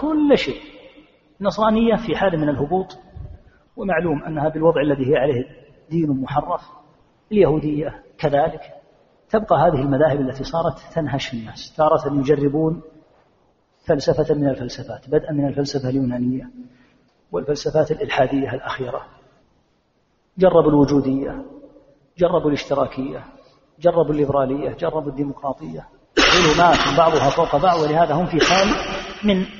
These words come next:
ال-، الهلاك، الموت قبل الموت، الأمراض النفسية على أشدها ونسب الانتحار في ارتفاع مهول، أم-، أمم، أمم تحتاج إلى دين، لا تعرف الدين،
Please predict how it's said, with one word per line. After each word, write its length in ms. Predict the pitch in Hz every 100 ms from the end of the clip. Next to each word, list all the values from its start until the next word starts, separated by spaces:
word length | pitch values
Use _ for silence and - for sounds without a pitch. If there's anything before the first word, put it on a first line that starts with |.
| - 196 - _ _
ال-، 260 | 165 160 -
الهلاك، 440 | 151 139 165 156 - - - 113 - 139 _ _ _ _ -
الموت 300 | 147 185 -
قبل 280 | 180 151 156
الموت، 500 | 143 135 113 - - _ _ _ _ _ _ _ _ _ _ 190
الأمراض 600 | - 165 165 147 135 151
النفسية 540 | 135 - - 147 135
على 260 | 131 143 143
أشدها 520 | - 123 123 123 131
ونسب 920 | 127 131 - - _ _ 175 - 170
الانتحار 540 | 139 156 131 143 156 135
في 160 | -
ارتفاع 440 | 143 135 156 135 135
مهول، 440 | 131 107 156 151 - - -
أم-، 300 | 277 196 -
أمم، 300 | 269 233 143
أمم 300 | 220 226 156
تحتاج 380 | 123 - 208 202
إلى 200 | 156 135
دين، 260 | 151 151 104 - _ 233
لا 80 |
تعرف 300 | 247 233 180
الدين، 340 | 156 - 190